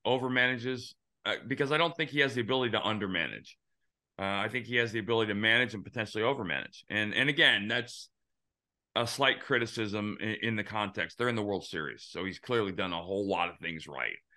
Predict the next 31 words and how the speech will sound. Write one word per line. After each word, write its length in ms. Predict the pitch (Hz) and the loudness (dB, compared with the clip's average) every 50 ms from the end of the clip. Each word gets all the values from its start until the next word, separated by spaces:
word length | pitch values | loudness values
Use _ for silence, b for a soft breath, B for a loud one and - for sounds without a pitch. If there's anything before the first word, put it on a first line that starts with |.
| _ _ _ _ _ - | _ _ _ _ _ -12
Um, 400 | - 67 78 80 80 76 71 - _ - | -8 -8 -6 -6 -8 -8 -12 -14 _ -14
but 300 | 110 98 117 117 104 95 - - - | -6 0 2 2 2 2 -2 -6 -8
you'll 240 | - 107 117 113 113 | -2 0 2 2 2
see 520 | 107 - - - 120 117 113 113 113 113 - | 0 -2 -4 0 0 2 2 2 0 0 -2
little 300 | 101 110 120 113 113 117 | -2 -2 0 0 0 -2
things 420 | 117 - 113 107 110 107 110 110 98 | -2 -2 0 0 0 0 -4 -6 -6
and, 240 | 104 95 101 95 - - | -6 -6 -6 -6 -4 -4
and 180 | 104 104 98 | -4 -4 -4
small 420 | - - 117 104 107 110 110 113 98 | -6 -8 -4 -2 0 0 0 0 -2
decisions 680 | 95 101 - - 117 110 104 95 110 104 104 95 95 | -6 -8 -6 -2 -2 -2 -2 -2 -4 -6 -6 -4 -4
in 360 | 104 98 98 98 95 92 - - _ - | -2 -2 -2 -2 -4 -4 -6 -10 _ -8
June 500 | - 117 117 117 110 107 110 123 123 120 - _ _ _ _ _ _ _ _ _ _ - | -2 0 0 2 2 0 -2 -4 -6 -8 -14 _ _ _ _ _ _ _ _ _ _ 2
that 160 | 104 107 104 | 4 4 4
are 100 | 101 101 | 4 2
monumental 720 | 104 113 113 113 113 113 110 107 110 117 123 120 98 95 | 2 2 2 2 4 2 2 4 4 2 2 2 0 -2
in 120 | 92 92 90 | -2 -2 -2
October. 520 | 92 98 - - 120 127 113 60 - - _ _ _ _ _ _ _ - | -4 -4 -4 -4 -2 -2 -2 -4 -10 -12 _ _ _ _ _ _ _ -12
Uh, 580 | - 78 78 78 78 78 76 78 78 76 73 71 - _ _ _ _ _ _ _ _ _ _ - | -10 -8 -8 -6 -6 -6 -6 -6 -8 -8 -8 -10 -12 _ _ _ _ _ _ _ _ _ _ -16
hitting 340 | - - - 95 98 101 101 | -10 -4 -2 0 0 0 0
a 60 | 95 | -2
guy 280 | 92 87 92 92 95 101 | 0 0 2 2 2 2
that 160 | 92 98 95 - - _ | 2 0 -2 -4 -6 _
showed 280 | - - - 95 98 98 | -12 -8 -4 -2 0 0
off 220 | 98 101 107 - - - _ _ _ _ _ _ - - | 0 0 -2 -4 -8 -20 _ _ _ _ _ _ -8 -6
on 120 | 98 101 | -4 -2
a 80 | 98 101 | 0 0
home 220 | 107 104 104 107 | 0 0 0 0
run. 220 | 113 104 92 76 - _ _ _ _ _ _ _ _ _ _ _ _ _ _ _ _ - | 0 0 -2 -2 -6 _ _ _ _ _ _ _ _ _ _ _ _ _ _ _ _ -10
Uh, 360 | 57 64 71 67 62 62 69 - - | -8 -6 -6 -6 -6 -8 -10 -10 -8
turn, 260 | - 104 92 90 - - | -6 -4 -4 -4 -4 -4
again, 380 | 98 95 101 92 82 76 80 | -2 0 2 0 0 -2 -6